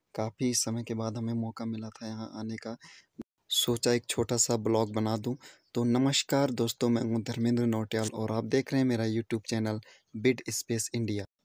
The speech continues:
तो देखिए गर्मियों का मौसम है, इस समय नदी में पानी का स्तर बहुत कम है, क्योंकि आज का इस वीडियो में आपको दिखाने जा रहा हूँ गौड़ी छीड़ा। ये गौड़ी छीड़ा आपने बहुत बार नाम सुना होगा और देखा भी होगा। ये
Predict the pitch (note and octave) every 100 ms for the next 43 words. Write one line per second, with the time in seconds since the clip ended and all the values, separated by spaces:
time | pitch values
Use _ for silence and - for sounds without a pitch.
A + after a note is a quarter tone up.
0 | _ B2 B2 A#2+ B2 B2 C3+ B2 A2 A#2
1 | A2+ B2 B2 A#2+ A2+ A2+ - A#2+ B2 C3+
2 | B2 A#2 A#2 A#2 A#2+ A2+ A2 A2+ A2+ -
3 | A2 A2 A#2 - A2+ A2+ - A2+ G#2+ G2+
4 | A2 - A2 A2 A#2+ - - - - _
5 | _ - B2+ C3+ D3 D3 B2 B2 A#2+ -
6 | B2+ B2 - A#2 A2 A#2 A#2+ A#2+ A2+ A2
7 | - A#2 A2 - A#2 A#2+ A#2 A2 G#2+ A2+
8 | A2+ A2 A#2 A#2 B2 - - G#2 G#2 -
9 | - - A#2 A#2+ B2 B2+ C3 - A#2+ A#2+
10 | A2+ A#2+ A#2+ A#2+ A2 A2 A#2+ G#2+ G#2+ G#2+
11 | A2+ A#2 A#2 A2+ G#2+ A2+ A2 A2 A2 A2+
12 | A#2 A2 G#2 B2 - - - A#2+ B2 B2
13 | B2+